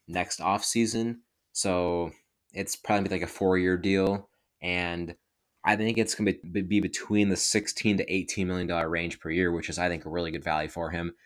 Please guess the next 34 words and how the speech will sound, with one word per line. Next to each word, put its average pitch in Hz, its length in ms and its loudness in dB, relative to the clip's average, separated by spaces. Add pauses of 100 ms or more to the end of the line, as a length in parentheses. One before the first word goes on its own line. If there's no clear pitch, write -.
(180)
And 135 100 0
by 110 160 4
the 87 100 -2
way, 73 280 -2 (500)
you 107 120 2
have 113 260 4
to - 60 -10
consider, 98 420 2
like, 87 260 2
obviously 90 420 0
sixteen 95 520 -2
million, 87 340 -2
like, 78 220 -6 (600)
right 92 300 0
now, 87 160 -2
that's 90 220 -4
like, 82 200 -8
"Oh, 92 140 -4
that's 90 220 -4
a 98 40 -6
lot 73 200 -2
of 73 80 -10
money. 90 340 0
I 85 80 2
don't 92 80 0
know 85 60 -2
if 78 100 -12
I 82 40 -6
wanna 78 120 -6
play 80 160 -8
Jaden 80 220 -4
that 78 140 -8
much," 82 260 -8
but, 76 180 -6